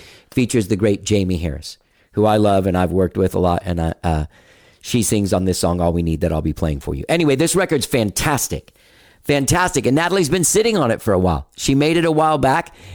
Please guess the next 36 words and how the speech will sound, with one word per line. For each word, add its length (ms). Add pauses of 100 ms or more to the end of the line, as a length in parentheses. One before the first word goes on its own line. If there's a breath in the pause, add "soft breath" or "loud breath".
and 100
she's 140
been 140
trying 180
to 80
figure 260
out 120
how 120
to 80
release 380
it. 160
She's 160
actually 320
releasing 440
it 100
on 160
vinyl. 380
She 120
was 140
kind 240
enough 240
to 60
bring 220
me 200
a 100
copy 500
of 160
the 80
vinyl. 440 (480 loud breath)
It's 160 (260)
great. 460 (420)
It 140
is 180
really, 380
really 240
great. 320